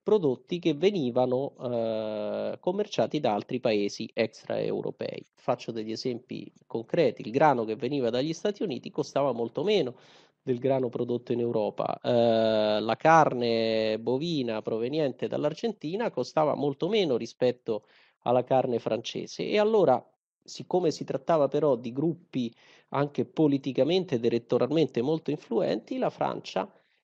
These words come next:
vuole proteggere la, eh, diciamo, l-, l-, lo standard di vita di questi settori della propria società e quindi si mette in piedi a livello comunitario che cosa un domani?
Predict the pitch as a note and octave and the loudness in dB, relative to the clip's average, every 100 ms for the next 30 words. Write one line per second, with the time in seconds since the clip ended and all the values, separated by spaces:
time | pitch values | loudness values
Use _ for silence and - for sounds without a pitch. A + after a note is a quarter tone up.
0 | _ _ D#3+ E3 - F3 F3 G#3 C3+ - | _ _ 2 2 2 2 6 6 6 2
1 | A2 F#2+ - _ _ _ _ B2 B2+ C3 | -4 -4 -8 _ _ _ _ 0 4 4
2 | B2 - B2 A#2 A2+ A2 A2 G#2+ G#2 G#2 | 4 0 -2 0 0 0 0 0 -2 -2
3 | - - - - G#2+ - - - B2+ A#2 | -6 -8 -8 -8 -10 -10 -10 -2 -2 0
4 | A2 G#2 A2 A#2 A2+ A2 A2 G#2+ G#2 G#2 | -4 -4 -4 -4 -4 -4 -2 -2 -2 -4
5 | G#2 - - - - - - A#2+ - D3+ | -4 -6 -10 -12 -14 -12 -8 -8 2 2
6 | C#3+ C3 B2+ A#2 B2+ C3 C#3 B2+ A#2 A2+ | 4 0 0 -4 -4 -8 -4 -2 -2 -4
7 | A#2+ A2+ - A2 G#2+ - - A#2 C3 A#2+ | -4 -4 -6 -12 -12 -10 -10 -6 -4 -4
8 | A2 A2 A2 A2 G#2 G#2+ G#2+ - G#2+ - | -4 -6 -6 -6 -6 -8 -10 -10 -10 -10
9 | - - G3 - D3+ F3+ A#3+ - - - | -10 -6 -6 -4 -6 -4 -8 -10 -20 -20
10 | _ - C3+ C#3 - C#3 F#3+ F3 B2 A#2+ | _ -6 -2 -2 -4 -2 4 4 4 -2
11 | B2+ D#3+ C3+ A#2 D#3+ G3 A3+ - E3 G3 | 0 0 0 -2 -4 -6 -6 -4 -2 -2
12 | A3 G3+ C#3+ - B2+ G#2+ - - - A#2+ | -4 -6 -8 -2 0 0 -4 -10 -10 -8
13 | A#2 A2+ G2 | -6 -6 -8